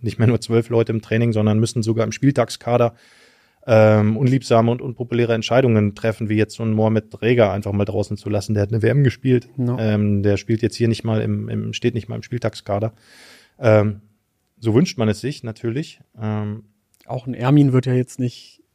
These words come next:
Speaker 2: jubeln, dass er draußen sitzt, aber vielleicht tut es ihm, genau wie es jetzt Philipp gut getan hat, auch mal gut, so aus dem Fokus zu sein, ein bisschen Frische aufzutanken,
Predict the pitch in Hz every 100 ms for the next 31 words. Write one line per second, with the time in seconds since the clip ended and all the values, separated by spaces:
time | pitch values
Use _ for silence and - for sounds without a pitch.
0 | _ 131 139 135 127 123 120 123 120 120
1 | 120 123 123 147 120 120 156 - - 117
2 | 120 117 - 123 123 147 - _ _ -
3 | 156 156 143 - - 147 151 139 123 123
4 | 135 135 131 127 - - 147 - - 156
5 | 151 147 139 135 139 - 127 - 127 123
6 | 123 135 _ _ _ _ _ _ _ -
7 | 131 147 - _ _ _ _ _ _ _
8 | _ _ _ - 127 127 139 - 151 147
9 | 135 - 131 127 135 135 135 135 131 135
10 | 143 - 139 135 135 135 - - 151 156
11 | 110 120 - - 135 127 127 139 127 131